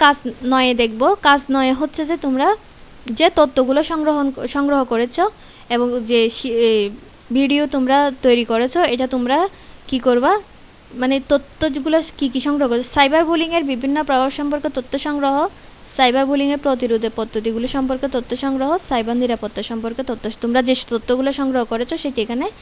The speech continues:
লিখে দিবা। এরপর হচ্ছে মিডিয়া ব্যবহার করা, কোন কোন মিডিয়া ব্যবহার করেছো, কোন কোন ক্যামেরা ব্যবহার করেছো, এবং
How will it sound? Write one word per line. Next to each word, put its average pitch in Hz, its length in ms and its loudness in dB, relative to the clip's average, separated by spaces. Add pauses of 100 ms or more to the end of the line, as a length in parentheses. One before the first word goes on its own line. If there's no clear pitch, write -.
(340)
লিখে 240 260 -2
দিবা। 254 200 -2 (640)
এরপর 311 400 4
হচ্ছে 294 180 0 (140)
মিডিয়া 285 280 4
ব্যবহার 277 440 2
করা, 311 140 4 (400)
কোন 302 160 2
কোন 269 160 0 (100)
মিডিয়া 277 280 2
ব্যবহার 254 360 0
করেছো, 294 280 0 (100)
কোন 269 160 0
কোন 240 220 -2
ক্যামেরা 233 320 -2
ব্যবহার 233 260 0
করেছো, 254 340 -4 (300)
এবং 240 160 -2